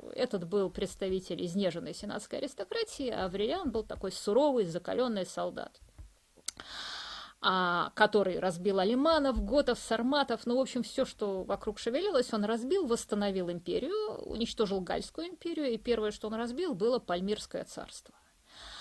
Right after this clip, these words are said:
И вот когда в двести семьдесят первом году он брал, э, входящий в это Пальмирское царство тогда город Эмесу,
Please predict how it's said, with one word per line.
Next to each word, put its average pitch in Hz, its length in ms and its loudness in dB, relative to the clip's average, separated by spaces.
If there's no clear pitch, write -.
И 233 120 -2
вот 311 160 4
когда 277 360 6
в 226 80 0
двести 240 500 0
семьдесят 226 440 0
первом 208 380 2
году 202 400 2
он 180 220 -2
брал, 180 400 2
э, - 160 -8
входящий 190 640 -2
в 170 40 -2
это 175 160 -2
Пальмирское 180 560 -4
царство - 400 -6
тогда 170 320 -8
город 185 360 -8
Эмесу, 453 420 -2